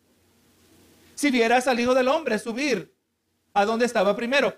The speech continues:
O, o, o esta, o sea, en otras palabras, podríamos hacer esta pregunta, "¿Cómo reaccionarían estas personas si hubieran podido presenciar la ascensión del cielo, eh, la ascensión al cielo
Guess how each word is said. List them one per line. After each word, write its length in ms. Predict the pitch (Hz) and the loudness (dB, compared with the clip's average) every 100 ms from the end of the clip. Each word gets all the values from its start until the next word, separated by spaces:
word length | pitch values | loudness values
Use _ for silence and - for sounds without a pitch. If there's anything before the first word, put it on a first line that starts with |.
| _ | _
O, 100 | - | -2
o, 140 | 240 226 | 2 2
o 120 | 240 240 | 4 2
esta, 240 | 240 254 | 0 -2
o 60 | 226 | 0
sea, 100 | 269 | 0
en 80 | |
otras 200 | 269 285 | 0 -4
palabras, 460 | 269 269 285 226 208 | 0 2 2 2 0
podríamos 340 | 226 220 254 | 0 0 0
hacer 120 | 247 233 | -2 -2
esta 160 | 240 | -4
pregunta, 460 | 240 240 262 226 - _ | -4 -4 -4 -6 -10 _
"¿Cómo 300 | 240 285 349 | 0 2 2
reaccionarían 840 | 330 294 285 - 226 220 233 277 262 | 2 2 0 -4 -4 -2 -2 -2 -2
estas 200 | 254 240 | -4 -2
personas 520 | 247 254 240 190 - _ | -2 0 0 0 -4 _
si 160 | - 247 | -2 2
hubieran 300 | 233 262 262 | 2 2 0
podido 340 | 247 247 254 | -2 0 0
presenciar 720 | 262 254 254 233 247 202 180 - - | 0 0 0 0 2 2 2 -6 0
la 240 | 220 226 | 2 2
ascensión 640 | 226 233 214 - 233 254 | 2 -2 -4 -6 -4 0
del 160 | 262 247 | 0 -2
cielo, 460 | - 269 262 185 - | -2 0 2 0 -2
eh, 140 | 202 | 0
la 140 | 208 208 | 2 2
ascensión 420 | 214 214 247 254 | 0 -6 -2 0
al 140 | 262 | 0
cielo 420 | 277 240 175 160 | 0 0 0 0